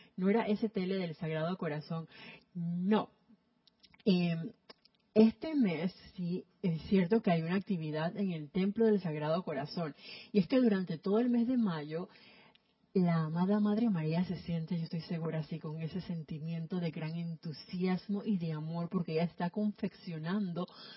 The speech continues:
los corazones de todos los niños que van a encarnar de aquí hasta el próximo, eh, mayo del otro año. Y es que son todos los, los infantes, los bebés que van a encarnar en este nuevo año que,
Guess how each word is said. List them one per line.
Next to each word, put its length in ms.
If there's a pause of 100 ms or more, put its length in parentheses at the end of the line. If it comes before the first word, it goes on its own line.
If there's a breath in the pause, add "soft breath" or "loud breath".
(160 loud breath)
los 220
corazones 540
de 100
todos 240
los 100
niños 280
que 120
van 120
a 60
encarnar 720 (440 loud breath)
de 180
aquí 540 (520 soft breath)
hasta 480
el 180 (240)
próximo, 800 (420)
eh, 480 (320)
mayo 720
del 220
otro 300
año. 300 (380 loud breath)
Y 80
es 100
que 220
son 220
todos 240
los, 140 (160)
los 300 (260)
infantes, 720
los 200
bebés 480
que 160
van 140
a 40
encarnar 460
en 160
este 340
nuevo 380
año 180
que, 220